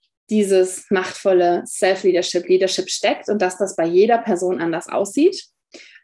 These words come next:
Aber dass wir uns den allergrößten Gefallen tun, gerade als Frauen, <laughs> wenn wir das anerkennen und wenn wir keine Angst haben vor Macht. Und deswegen, weil so viele Angst vor diesem Thema Macht haben oder ich werde so mächtig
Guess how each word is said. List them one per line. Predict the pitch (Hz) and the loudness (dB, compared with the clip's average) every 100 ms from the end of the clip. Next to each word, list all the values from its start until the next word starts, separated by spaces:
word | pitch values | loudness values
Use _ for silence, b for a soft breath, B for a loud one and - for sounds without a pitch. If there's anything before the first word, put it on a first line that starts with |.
| - | -2
Aber | 220 240 | 0 2
dass | 220 208 - | 2 0 -2
wir | 208 202 202 196 - | 0 2 2 0 0
uns | 208 208 | -2 0
den | 254 - | -4 -2
allergrößten | 208 254 247 226 - - | 0 2 2 0 -2 -8
Gefallen | 196 202 | -2 0
tun, | 220 240 226 | 2 0 0
gerade | 175 202 254 | -2 0 0
als | 285 277 - | -2 -4 -6
Frauen, | 160 143 - | -4 -2 -2
<laughs> | - - - - - - - | -6 -12 -14 -18 -20 -20 -14
wenn | - 190 233 262 | -4 2 4 4
wir | 233 | 4
das | 185 190 - | 0 -2 -4
anerkennen | 185 180 175 - 156 - | -2 -2 -4 -6 -8 -6
und | 175 | -4
wenn | 190 208 | 0 2
wir | 226 | 2
keine | 226 190 185 - | 0 -2 -2 -2
Angst | 185 262 269 - | 0 0 0 -4
haben | 190 196 202 | -2 -2 -4
vor | 196 180 | -2 0
Macht. | 185 165 - - - | 0 -2 -6 -14 -8
Und | 165 | -2
deswegen, | 247 285 - 247 196 156 214 277 B B | 0 0 0 2 2 0 -4 -6 B B
weil | - 196 202 | -4 -2 0
so | 277 359 | 2 4
viele | 370 339 311 269 | 4 4 4 2
Angst | 208 226 277 - | 0 0 0 0
vor | 220 | -2
diesem | 220 220 | 0 0
Thema | 214 202 | 2 2
Macht | 196 240 - | 2 0 -2
haben | 226 | -2
oder | 208 196 | 0 -2
ich | 196 | -2
werde | 208 202 | -4 -2
so | 226 | 0
mächtig | 233 240 277 - - 220 311 | 2 2 2 -2 0 0 -2